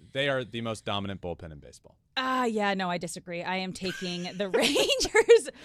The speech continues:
Speaker 2: relief pitching. And this is based off numbers. They have the third best E R A in Major League Baseball, two point two three, compared to the Astros,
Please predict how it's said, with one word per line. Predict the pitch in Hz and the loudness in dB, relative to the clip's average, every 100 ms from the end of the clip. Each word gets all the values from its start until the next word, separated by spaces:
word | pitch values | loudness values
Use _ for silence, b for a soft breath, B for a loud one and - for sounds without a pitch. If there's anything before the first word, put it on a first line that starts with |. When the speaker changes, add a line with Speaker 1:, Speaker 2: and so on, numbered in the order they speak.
| B | B
Speaker 2:
relief | 262 294 349 - | 4 6 4 2
pitching. | 359 330 | 0 4
And | 320 | 4
this | 381 523 | 6 4
is | 466 | 4
based | 247 359 403 381 | 6 4 8 8
off | 359 | 8
numbers. | 269 339 359 233 175 | 8 4 6 2 4
They | 247 | 6
have | 247 | 6
the | 277 | 4
third | - - 320 403 339 | 4 6 8 8 6
best | 339 - | 4 4
E | 285 | 4
R | 269 262 | 8 8
A | 247 | 6
in | 233 | 6
Major | 233 233 | 4 4
League | 226 196 | 2 2
Baseball, | 196 196 214 208 | 0 2 4 4
two | - 233 | 2 -4
point | 226 220 | -4 -4
two | 214 | -6
three, | 196 196 185 | -6 -4 -4
compared | 196 202 214 233 | -4 -2 2 2
to | - | 2
the | - | 4
Astros, | 285 403 453 247 226 226 | 6 6 4 2 2 0